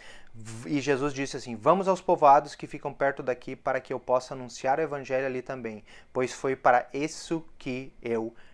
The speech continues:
vim." Ah, não que Jesus não veio pra fazer milagres, não que Jesus não veio pra dizer que ele tem autoridade sobre qualquer espírito, ah, mas Jesus veio pra anunciar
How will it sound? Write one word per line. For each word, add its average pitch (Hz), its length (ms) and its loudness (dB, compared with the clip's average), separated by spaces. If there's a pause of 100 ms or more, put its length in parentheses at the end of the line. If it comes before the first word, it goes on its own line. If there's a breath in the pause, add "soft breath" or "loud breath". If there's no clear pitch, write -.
vim." 107 320 -6 (440 loud breath)
Ah, 120 360 0 (480)
não 156 300 8
que 208 100 -4
Jesus 180 460 -2
não 147 560 -2 (720 loud breath)
veio 143 360 6
pra 139 140 -2
fazer 127 240 -4
milagres, 127 480 -2
não 131 160 -6
que - 80 -18
Jesus 127 280 -10
não 127 140 -12
veio 120 240 -8
pra 123 160 -6
dizer 117 280 -8
que 123 80 -10
ele 120 100 -8
tem 120 100 -10
autoridade 117 540 -4
sobre 127 240 -10
qualquer - 800 -6
espírito, 123 520 -2 (440 loud breath)
ah, 117 280 0
mas 120 220 -2
Jesus 127 320 -4
veio 127 300 0
pra 127 180 2
anunciar 139 720 6